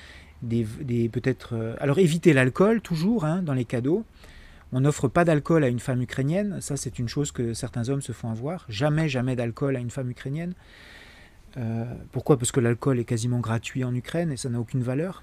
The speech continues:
C'est pas un beau cade-, c'est pas un beau cadeau pour une femme, c'est un cadeau vulgaire pour une femme. Donc, euh, d-, des cadeaux, euh, ça peut être des chocolats, ça peut être des petits, des calissons d'Aix, euh, pour les gens du sud de la France. Euh,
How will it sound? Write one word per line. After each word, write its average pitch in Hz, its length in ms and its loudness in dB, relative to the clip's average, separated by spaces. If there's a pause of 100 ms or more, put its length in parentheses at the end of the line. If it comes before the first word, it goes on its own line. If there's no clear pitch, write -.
(140)
C'est - 140 -8
pas 127 100 -2
un 120 80 2
beau 117 100 0
cade-, 123 240 -2
c'est - 160 -4
pas 160 120 4
un 156 60 4
beau 127 120 0
cadeau 131 280 0
pour 123 140 -6
une 123 80 -2
femme, 180 280 -4
c'est - 140 -4
un - 60 2
cadeau 131 200 2
vulgaire 147 440 2
pour 120 140 -6
une 117 60 -2
femme. 170 220 -8 (960)
Donc, 139 240 0
euh, 147 320 6
d-, - 140 -14 (240)
des 156 160 4
cadeaux, 214 480 6
euh, 127 640 2
ça 123 120 -4
peut 139 100 0
être 123 60 4
des 123 80 2
chocolats, 156 600 2
ça 139 140 -4
peut 123 160 -2
être 123 160 -2
des 117 100 -2
petits, 131 380 -4 (480)
des 120 80 -2
calissons 143 480 2
d'Aix, 127 420 0
euh, 110 240 0
pour 120 140 -6
les 113 80 -2
gens 120 140 -2
du 113 60 -4
sud - 180 -8
de 117 80 -2
la 113 100 -2
France. 131 560 -4
Euh, 113 160 -4